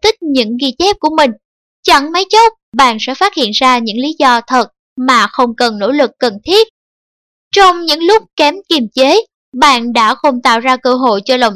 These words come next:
tin vững chắc vào những điều tốt đẹp sống dậy trong bạn. Hãy chú ý đến những chỉ số trung bình như: Năm một nghìn chín trăm mười lăm, Ty Cobb đã lập được một kỷ lục lạ thường của cả thời đại đánh vào lưới được chín mươi sáu quả.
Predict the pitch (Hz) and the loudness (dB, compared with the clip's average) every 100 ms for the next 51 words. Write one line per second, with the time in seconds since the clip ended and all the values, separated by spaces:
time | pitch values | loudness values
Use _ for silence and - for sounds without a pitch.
0 | 202 254 226 233 214 - 440 - _ - | -2 -2 -2 -6 -4 0 0 0 _ 0
1 | 277 233 208 262 277 226 339 403 262 220 | 2 2 0 -2 0 0 -2 -2 0 0
2 | - - 247 339 294 202 240 233 226 220 | -2 -4 -4 -4 -4 -4 -6 -6 0 0
3 | 214 214 _ _ _ _ _ - 349 285 | 0 -8 _ _ _ _ _ -8 -2 0
4 | 269 349 359 359 349 302 339 359 247 240 | 0 0 0 2 0 -2 -2 -6 -4 -4
5 | 240 262 285 302 370 302 247 233 214 269 | -6 -4 -2 -4 -4 -4 -2 -4 -4 -2
6 | 370 330 _ _ _ _ _ _ _ - | -2 -4 _ _ _ _ _ _ _ -10
7 | 339 359 339 330 302 302 277 247 285 370 | 2 2 2 2 0 2 0 0 -6 -2
8 | 370 294 262 254 226 285 330 285 _ _ | 0 0 2 0 2 2 0 -4 _ _
9 | - 359 349 381 427 - 285 254 277 285 | 0 0 2 2 2 0 0 2 2 -2
10 | - 254 226 226 247 214 - 294 294 208 | 0 0 0 0 -2 -2 -2 -2 0 0
11 | 247 220 220 269 226 196 - 214 254 240 | 0 0 2 0 0 -2 0 0 0 -2
12 | 233 285 233 226 202 202 226 269 349 277 | 0 0 0 0 -2 -2 -4 -6 0 2
13 | 220 220 277 427 - - 277 202 - 285 | 2 0 0 -2 -6 -4 -4 -4 -6 -6
14 | 381 294 - 311 330 247 208 370 | -6 -4 0 0 2 2 2 -2